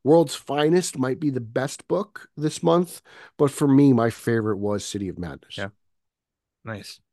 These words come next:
Speaker 1: Especially in that
Speaker 2: Um,
Speaker 1: format. I really, I've really grown to love that format.
Speaker 2: Yeah, I love that magazine format.
Speaker 1: I'm a
Speaker 2: Love
Speaker 1: big
Speaker 2: it.
Speaker 1: fan of it. I've really grown to really enjoy reading it.
Speaker 2: Mine is another Black Label book. My favorite issue, Gargoyle Gotham,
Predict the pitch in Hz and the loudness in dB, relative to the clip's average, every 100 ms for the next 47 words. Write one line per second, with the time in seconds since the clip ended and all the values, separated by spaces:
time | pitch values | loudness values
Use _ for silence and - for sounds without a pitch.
0 | _ _ 135 - 185 170 160 127 120 135 | _ _ -4 2 4 6 6 6 4 2
1 | 139 156 165 190 165 147 123 135 143 139 | 2 0 2 0 0 -4 -4 -4 -4 -4
2 | 120 120 123 120 104 104 101 98 95 - | -2 -2 -2 -4 -8 -12 -10 -10 -14 -14
3 | - 82 64 - _ _ _ _ _ _ | -12 -10 -12 -16 _ _ _ _ _ _
4 | _ _ _ _ _ 117 107 - _ - | _ _ _ _ _ -2 -2 -4 _ -2
5 | 117 113 120 120 123 120 113 110 101 101 | 0 2 4 4 4 2 0 -4 -4 -6
6 | 98 98 95 95 90 82 _ _ - 110 | -8 -12 -14 -14 -16 -18 _ _ -6 -4
7 | 104 104 92 98 92 92 - - 110 117 | -2 -2 -4 -6 -6 -10 -12 -8 -6 0
8 | 117 110 107 101 98 98 98 95 95 90 | 0 0 0 -2 -4 -6 -4 -4 -6 -8
9 | 87 82 82 87 92 82 - _ _ _ | -10 -12 -12 -10 -10 -12 -16 _ _ _
10 | _ _ - 139 135 143 147 139 131 131 | _ _ -6 0 2 4 4 2 0 0
11 | 131 135 127 113 - 120 120 123 131 160 | 0 0 0 -2 -4 -6 -6 -2 0 0
12 | - - - _ - 117 120 110 107 101 | -2 -18 -18 _ -14 -12 -10 -8 -8 -8
13 | 110 110 107 107 - - 147 151 147 143 | -8 -6 -4 -6 -10 0 2 4 4 4
14 | 127 113 - 120 117 113 | 2 -2 -4 -10 -10 -14